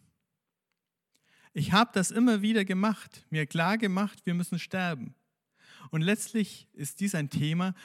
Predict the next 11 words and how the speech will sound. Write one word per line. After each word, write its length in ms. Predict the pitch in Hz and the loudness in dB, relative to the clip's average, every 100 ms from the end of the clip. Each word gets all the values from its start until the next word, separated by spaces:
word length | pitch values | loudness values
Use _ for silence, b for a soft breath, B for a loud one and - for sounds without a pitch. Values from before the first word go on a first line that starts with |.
| B | B
das 180 | 170 - | -4 -4
zur 320 | - 156 127 | 0 0 0
Heiligung 540 | 131 143 156 160 156 | -2 -2 -2 -2 -4
dazugehört. 720 | 151 143 - 147 110 104 - _ _ _ | -4 -6 -6 -4 -6 -8 -12 _ _ _
Jeden 540 | 143 135 139 143 156 143 | -12 -6 -4 -4 -8 -8
Tag. 400 | 156 - - _ _ _ _ _ _ _ _ _ _ b b b b | -6 -6 -12 _ _ _ _ _ _ _ _ _ _ b b b b
Letztlich 540 | b 190 247 - 214 - | b 4 4 2 0 0
ist 160 | 180 | -2
es 160 | 180 - | -2 -2
Gottes 340 | 220 220 - | -2 -2 -2
Wort, 420 | 143 147 190 196 | -2 -2 -2 -4